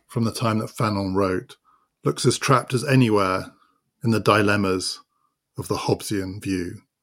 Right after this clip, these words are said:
of what politics is about, the fundamental questions that can't be avoided, and that the best hope often is to get away from the pre-modern either-or into something like the security of a functioning modern state.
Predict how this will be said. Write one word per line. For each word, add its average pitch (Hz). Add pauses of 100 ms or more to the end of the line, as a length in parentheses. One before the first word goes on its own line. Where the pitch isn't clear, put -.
(340)
of 95
what 98
politics -
is 92
about, 95 (840)
the 131
fundamental 104
questions 101
that -
can't 107
be 110
avoided, 98 (600)
and 120
that 127
the 117
best -
hope 113
often 98 (460)
is 110
to 120
get 104
away 101
from 101
the -
pre-modern 98
either-or 95 (560)
into 110
something 110
like 104
the 101
security 104 (120)
of 101
a 98
functioning 107
modern 98
state. -